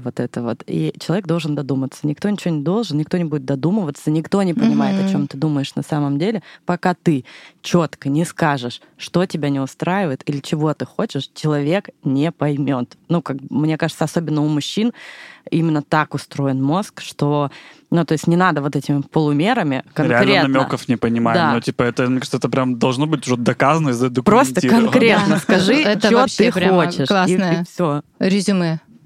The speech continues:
Speaker 2: Доказано и за-, з-, з-, да, документировано.
Speaker 1: Соглашусь.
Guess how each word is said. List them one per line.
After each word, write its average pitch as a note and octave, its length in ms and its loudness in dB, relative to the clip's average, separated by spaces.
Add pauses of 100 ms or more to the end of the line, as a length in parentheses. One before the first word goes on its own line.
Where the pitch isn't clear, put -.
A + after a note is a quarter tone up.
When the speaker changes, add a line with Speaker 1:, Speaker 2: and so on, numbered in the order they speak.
(100)
Speaker 2:
Доказано F3 680 0
и E3 60 0
за-, D#3+ 200 -2
з-, D#3+ 120 -2 (140)
з-, D#3 120 -6
да, D#3+ 300 0
документировано. D#3 1040 -2 (580)
Speaker 1:
Соглашусь. F#3 600 -4